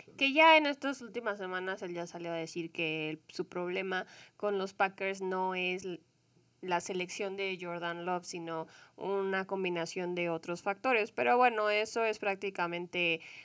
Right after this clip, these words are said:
para calmar las aguas dentro del equipo, porque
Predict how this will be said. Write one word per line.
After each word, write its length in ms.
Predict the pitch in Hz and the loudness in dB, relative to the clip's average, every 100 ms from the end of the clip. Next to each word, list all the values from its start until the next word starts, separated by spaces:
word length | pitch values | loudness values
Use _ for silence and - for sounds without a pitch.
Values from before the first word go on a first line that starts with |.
| _ _ - | _ _ 6
para 920 | 185 180 170 165 165 165 165 160 - _ _ _ _ _ - | 8 10 8 8 6 4 4 2 0 _ _ _ _ _ 4
calmar 420 | 208 202 208 202 | 4 6 6 6
las 280 | 202 196 214 | 6 6 6
aguas 320 | 196 190 190 | 6 6 2
dentro 240 | 185 185 | -2 -2
del 100 | 190 | 0
equipo, 360 | 208 247 226 226 | 0 -2 -2 -2
porque 540 | 196 185 175 170 160 | -2 -6 0 0 0